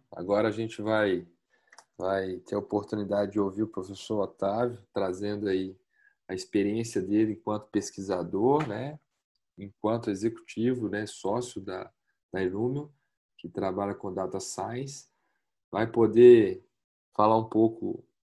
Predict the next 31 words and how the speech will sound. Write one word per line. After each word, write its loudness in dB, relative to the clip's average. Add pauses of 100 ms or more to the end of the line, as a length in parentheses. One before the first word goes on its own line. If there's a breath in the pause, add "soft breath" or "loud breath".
(160)
do -4
que -4
ele 2
tem 2
visto -2
no -2
mercado 2
de -2
uma 0
forma -2
geral, 2
não -2
só -4
a 0
educação, -6
mas -6 (240)
alguns -4
estudos -6
que -6
ele -4
tem -4
acompanhado, -10 (640)
dessa -4
questão -2
da 2
importância -6 (440)
da -2
marca -4
pra -10
construção -12
do, -10